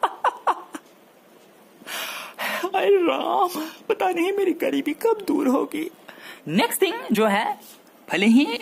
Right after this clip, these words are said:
मैं गरीब हूँ लेकिन मेरी face पे जो निखार है वो नहीं जानी चाहिए। So that's why मैं ये जो दाल है, ये दाल भिगो के रखती हूँ। इस दाल की मैंने remedy भी दे रखी थी skin care routine का, वो basically मैं रोज यूज करती हूँ। तो तुम लोग भी करना,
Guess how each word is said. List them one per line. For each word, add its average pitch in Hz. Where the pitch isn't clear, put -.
मैं 214
गरीब 175
हूँ 143
लेकिन 180
मेरी 175
face -
पे 233
जो 226
निखार 165
है 135
वो 208
नहीं 254
जानी 170
चाहिए। 151
So 170
that's 131
why 160
मैं 139
ये 135
जो 143
दाल 151
है, 214
ये 156
दाल 147
भिगो 147
के 175
रखती -
हूँ। 214
इस -
दाल 151
की 180
मैंने 170
remedy 151
भी 185
दे 143
रखी 156
थी 147
skin 135
care 123
routine 120
का, 113
वो 120
basically 117
मैं 143
रोज 185
यूज 156
करती 143
हूँ। 220
तो 233
तुम 185
लोग 214
भी 247
करना, 226